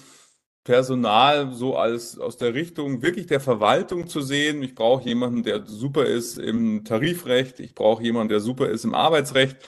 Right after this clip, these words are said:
Damals war so die Zeit, wo es vor allen Dingen darum ging, das Personal, was irgendwie zu viel war,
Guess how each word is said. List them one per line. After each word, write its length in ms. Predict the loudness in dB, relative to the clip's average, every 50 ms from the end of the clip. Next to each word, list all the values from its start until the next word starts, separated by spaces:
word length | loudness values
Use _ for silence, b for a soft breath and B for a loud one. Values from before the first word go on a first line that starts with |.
| B B B B B B B B
Damals 280 | 2 4 4 4 2 0
war 120 | -2 -2
so 80 | -2 -2
die 160 | -4 -6 -6
Zeit, 420 | -2 2 4 4 4 4 0 -2 -4
wo 100 | -4 -4
es 100 | -4 -4
vor 160 | -4 -4 -2
allen 120 | -2 -2 -2
Dingen 120 | -2 2
darum 320 | 4 4 4 4 2 0
ging, 540 | -2 0 0 0 0 0 -2 -4 -6 -10 -10
das 160 | -10 -10 -8
Personal, 560 | -4 -4 -4 -2 -2 0 2 4 4 4 4 2
was 140 | -2 -4
irgendwie 240 | -6 -6 -6 -6 -6
zu 160 | -6 -10 -12
viel 260 | -10 -8 -6 -6 0 2
war, 500 | 4 4 4 2 0 -4 -10 _ _